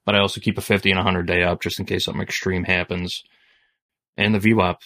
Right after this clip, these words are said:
like you guys were just talking about. On days like today in particular, I mean, just looking at the S and P, it's Tuesday, February ninth, and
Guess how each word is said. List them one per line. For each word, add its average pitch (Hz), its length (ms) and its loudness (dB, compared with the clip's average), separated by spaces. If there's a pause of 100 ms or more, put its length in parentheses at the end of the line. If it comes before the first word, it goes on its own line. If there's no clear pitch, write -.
like 90 180 0
you 95 100 2
guys 87 160 0
were 90 60 -4
just 87 180 -4
talking 90 260 -2
about. 87 300 0 (1120)
On 104 120 2
days 104 260 4
like 92 180 0 (200)
today 101 480 0 (280)
in 113 120 0
particular, 101 720 2
I - 140 -2
mean, 92 400 2 (680)
just - 200 2
looking 98 160 4
at 92 80 0
the 98 100 4
S 92 140 0
and 92 120 -8
P, 92 200 -4
it's - 360 -6 (840)
Tuesday, 107 400 6
February 98 460 4
ninth, 90 340 0
and 90 340 -4